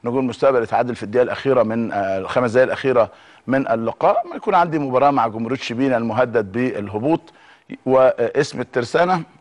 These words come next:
الاسم يقول لك ان الترسانة في الدوري الممتاز. نجوم المستقبل عنده طموح و، و، ولكنه، آه، بالتاريخ او بالمقارنة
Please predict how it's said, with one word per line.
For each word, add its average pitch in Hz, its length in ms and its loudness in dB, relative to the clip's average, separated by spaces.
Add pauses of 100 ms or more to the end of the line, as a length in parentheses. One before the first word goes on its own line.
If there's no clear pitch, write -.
(160)
الاسم 190 640 0
يقول 139 240 0
لك 143 160 -2
ان 123 80 -2
الترسانة 120 380 -2
في 101 80 -4
الدوري 110 240 0
الممتاز. - 480 -10 (540)
نجوم 127 220 2
المستقبل 127 500 2
عنده 113 260 -2
طموح 123 440 -2
و، 117 40 -2
و، 131 340 2
ولكنه، 170 560 0 (400)
آه، 127 100 4
بالتاريخ 127 720 0
او 110 100 0
بالمقارنة 113 680 0